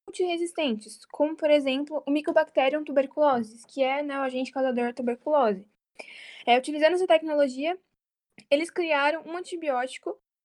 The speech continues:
que é capaz de combater algumas das bactérias mais resistentes atualmente a seus respectivos antibióticos, como, por exemplo, o, o H. pylori com a claritromicina.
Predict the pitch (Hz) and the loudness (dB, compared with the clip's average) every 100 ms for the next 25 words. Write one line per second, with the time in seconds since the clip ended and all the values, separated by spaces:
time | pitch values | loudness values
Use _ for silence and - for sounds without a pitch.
0 | - 320 349 381 381 320 269 320 - - | -16 -4 -4 -4 -8 -4 -4 -4 -8 -14
1 | 254 294 - 330 320 302 254 262 269 262 | -12 -6 -2 0 0 2 2 2 0 0
2 | 285 311 302 294 294 285 277 294 294 - | -2 -2 -2 -4 -2 0 2 0 -4 -10
3 | - 277 330 349 339 339 - 294 359 302 | -6 -2 0 -2 -6 -4 -4 -4 -2 -2
4 | 269 262 254 247 254 302 311 285 294 294 | -2 -2 -2 -4 -6 -8 2 4 4 -2
5 | - 294 - 285 302 302 294 269 320 277 | -8 -10 -6 -6 -6 -6 -8 0 2 4
6 | 240 - - _ - - - _ - 294 | 0 -12 -20 _ -20 -20 -20 _ 0 0
7 | 349 359 349 311 294 349 339 - 285 330 | 2 2 2 0 -4 -6 -10 -2 2 2
8 | - - - 294 302 339 349 302 311 294 | 0 -16 -6 -2 2 4 4 4 2 0
9 | 247 262 311 339 - - 302 339 381 - | 0 0 -4 -12 -14 -4 -2 -2 -4 -10
10 | 285 302 311 285 294 294 302 - 330 277 | -8 -6 -2 -2 -2 -4 -8 -6 -6 -4